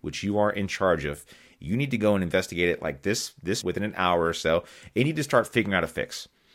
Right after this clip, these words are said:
It's, if it's Saturday at two in the morning, or if it's Sunday at, like, three in the morning, or maybe you were on vacation and you didn't plan it out correctly and you happen to be on this thing, guess what?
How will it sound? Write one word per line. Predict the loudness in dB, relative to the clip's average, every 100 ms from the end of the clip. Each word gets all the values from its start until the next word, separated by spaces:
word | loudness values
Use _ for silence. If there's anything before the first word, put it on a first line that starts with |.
| _ _
It's, | -6 -6 -4
if | -4
it's | 0
Saturday | 4 6 6 6 4
at | 0
two | -2
in | 0
the |
morning, | 0 0 0
or | -2 -2
if | -4
it's | -6
Sunday | -4 0 4 6 6 4
at, | 0 0
like, | -2
three | -2 -2
in | -2
the |
morning, | 0 0 0
or | 0
maybe | 0 0 0 -2 -6 -20 -20 _
you | 2
were | 2
on | 4
vacation | 2 0 2 0 0 -2
and | -2
you | 0
didn't | -2 -2
plan | -2 0
it | 2
out | 2 4
correctly | 4 4 2 2
and | 2
you |
happen | 2 2 0
to |
be | -2 0
on | 2 0
this | -2
thing, | -4 -4 -6 -10 -20 _ -6
guess | -4 0
what? | 0 0